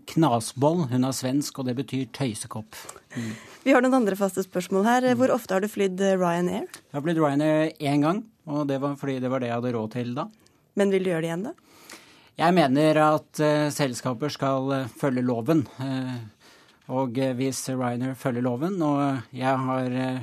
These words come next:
Speaker 1: lyst til å velge billig, så kommer jeg til å velge Ryanair.
Speaker 2: Hvilket departement kunne du tenke deg hvis du ble statsråd?
Speaker 1: Ja, altså, jeg skal, jeg må innrømme, jeg skal være såpass ydmyk at jeg skulle ønske at det spørsmålet heller var, «Hva har du lyst til å jobbe med hvis du kommer inn på Stortinget?»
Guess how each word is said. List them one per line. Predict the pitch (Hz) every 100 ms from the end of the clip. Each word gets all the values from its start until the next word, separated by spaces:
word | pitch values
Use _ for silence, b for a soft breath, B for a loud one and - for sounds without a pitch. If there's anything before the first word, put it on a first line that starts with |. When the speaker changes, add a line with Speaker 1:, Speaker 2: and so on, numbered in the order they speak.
| -
Speaker 1:
lyst | 127 123
til | 139
å | 135
velge | 120 127
billig, | 135 127 170
så | 160
kommer | 151 147 117
jeg |
til | 123
å |
velge | 110 123
Ryanair. | 117 110 - - _ B B B B
Speaker 2:
Hvilket | - 254 - 269
departement | 254 277 247 208
kunne | 226 220
du |
tenke | 226 180
deg | 165 180
hvis | 185
du | -
ble | 175
statsråd? | 180 170 - 277 B B B
Speaker 1:
Ja, | 151 -
altså, | 175 190 190 -
jeg | 180
skal, | - 208 - _
jeg | 185
må | 190
innrømme, | 156 156 180
jeg |
skal | 170 180 180 151
være | 160
såpass | 147 165 175
ydmyk | 170 131 123 151
at | 143
jeg | 151
skulle | 160 180
ønske | 160 123 -
at | 131
det | 143
spørsmålet | - 139 127 139 147
heller | 123 139
var, | 135 139
«Hva | 123
har | 123
du |
lyst | 143 131 -
til |
å | 143
jobbe | 127
med | 123
hvis | 120
du | 139
kommer | 135 117
inn | 110
på | 135
Stortinget?» | 135 113 127 143